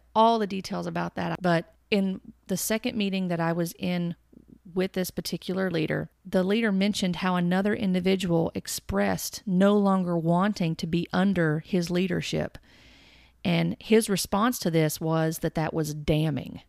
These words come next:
That to me, I, I, at the time, again, that was like a, I was very colorblind to that,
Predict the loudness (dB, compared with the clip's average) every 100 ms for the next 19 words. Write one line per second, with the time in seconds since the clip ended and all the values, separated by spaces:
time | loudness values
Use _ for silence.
0 | _ -20 -4 0 0 0 -2 0 0 0
1 | -2 -4 -4 -4 -4 -6 -4 -4 -2 -4
2 | -2 0 2 0 -2 -2 -2 -2 -2 -4
3 | -2 -2 -2 -4 -4 -4 -4 -4 -2 0
4 | -2 -4 -2 -2 0 0 0 -4 -8